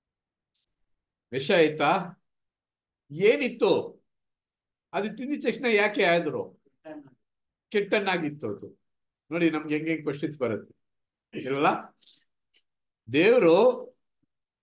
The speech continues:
ಯಾವ್ದೋ ಒಂದು ವಿಷಯ, ನಮ್ಗೆ ಪಾಯ್ಸನ್ ಕೊಡ್ತಾರಾ? ನಮ್ ತಂದೆ ತಾಯಿ ಯಾರಾದ್ರೂ ಅವ್ರ ಮಗುಗೆ ಏನ್ ಮಾಡ್ತಾರೆ? ಪಾಯ್ಸನ್ ಇಟ್ಟಿರ್ತಾರ ಪಕ್ಕದಲ್ಲಿ. ಎಲ್ಲಿ ದ-, ಅವ್ರ ಮಗುಗೆ ಕಾಣಿಸ್ದಂಗೆ ಪಾಯ್ಸನ್ ಇಟ್ಬಿಡ್ತೀರಾ?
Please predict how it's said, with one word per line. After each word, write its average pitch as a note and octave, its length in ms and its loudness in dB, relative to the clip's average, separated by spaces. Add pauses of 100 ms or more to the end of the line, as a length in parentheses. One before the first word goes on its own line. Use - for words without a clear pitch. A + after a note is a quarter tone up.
(100)
ಯಾವ್ದೋ F3+ 340 2
ಒಂದು G#3 120 2
ವಿಷಯ, E3 200 0
ನಮ್ಗೆ D#3 520 -2
ಪಾಯ್ಸನ್ G3 320 0
ಕೊಡ್ತಾರಾ? D3 560 -4 (320)
ನಮ್ E3+ 140 -10
ತಂದೆ G3 500 2 (640)
ತಾಯಿ D#3+ 560 0 (460)
ಯಾರಾದ್ರೂ G3 460 2
ಅವ್ರ F3 200 0
ಮಗುಗೆ F#3 320 -4
ಏನ್ F#3+ 100 -6
ಮಾಡ್ತಾರೆ? C3+ 520 -6 (680)
ಪಾಯ್ಸನ್ G3+ 360 2
ಇಟ್ಟಿರ್ತಾರ F3+ 460 0
ಪಕ್ಕದಲ್ಲಿ. D3+ 480 0 (640)
ಎಲ್ಲಿ E3+ 240 -6
ದ-, D#3 40 2
ಅವ್ರ D#3 500 2
ಮಗುಗೆ G3 440 -2
ಕಾಣಿಸ್ದಂಗೆ F#3 460 -4
ಪಾಯ್ಸನ್ F3 360 -2
ಇಟ್ಬಿಡ್ತೀರಾ? E3 840 -2